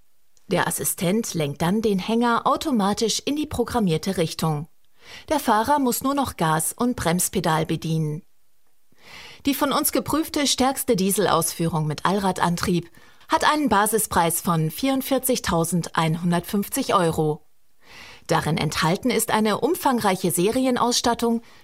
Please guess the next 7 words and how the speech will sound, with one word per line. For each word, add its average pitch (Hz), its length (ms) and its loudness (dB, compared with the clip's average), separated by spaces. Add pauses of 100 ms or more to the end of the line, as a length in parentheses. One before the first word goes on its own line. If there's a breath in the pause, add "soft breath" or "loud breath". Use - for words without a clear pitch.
mit 226 260 2
automatischer 214 720 2
Distanzregelung, 175 1040 0 (340 soft breath)
Spurhalteassistent, 226 1400 0 (340 soft breath)
Fußgängererkennung, 180 1160 0 (360 soft breath)
Stauassistent, 247 1040 0 (440 soft breath)
City-Notbremsfunktion 190 1500 0